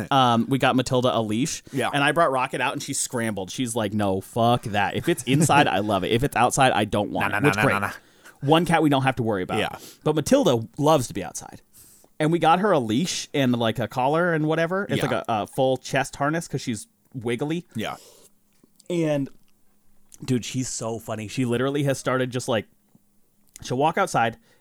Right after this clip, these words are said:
Speaker 1: and she'll flop over 'cause she doesn't wanna come off the, she doesn't like grass for whatever reason, which is weird.
Speaker 2: Right.
Speaker 1: She's like, "Give me hard, horrible concrete."
Speaker 2: <laughs> It's
Speaker 1: That's
Speaker 2: warm.
Speaker 1: what I want.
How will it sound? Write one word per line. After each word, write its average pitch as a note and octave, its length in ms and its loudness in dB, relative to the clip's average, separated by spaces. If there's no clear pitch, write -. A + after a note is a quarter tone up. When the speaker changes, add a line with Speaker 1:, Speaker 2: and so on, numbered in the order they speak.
Speaker 1:
and C3+ 80 -10
she'll C3+ 100 -4
flop D3+ 300 0
over A2+ 220 2
'cause B2 160 -6
she B2 80 -6
doesn't C3 200 0
wanna C3+ 140 -2
come C3 240 -2
off A#2+ 220 -4
the, A2 380 0
she - 120 -6
doesn't G3 160 2
like F#3+ 120 0
grass A#2+ 500 0
for E3+ 100 -2
whatever F3+ 260 2
reason, F#3+ 360 0
which E3+ 140 -6
is D#3+ 100 -2
weird. E3+ 220 0
Speaker 2:
Right. G2+ 240 -2
Speaker 1:
She's D3+ 220 -2
like, B2+ 140 0
"Give D#3 120 0
me F3+ 80 0
hard, C3+ 420 2
horrible B2+ 420 2
concrete." A2+ 540 0
Speaker 2:
<laughs> - 580 -20
It's - 120 -10
Speaker 1:
That's C3+ 360 2
Speaker 2:
warm. B2+ 80 0
Speaker 1:
what A2+ 60 4
I A2+ 60 4
want. F2+ 240 -8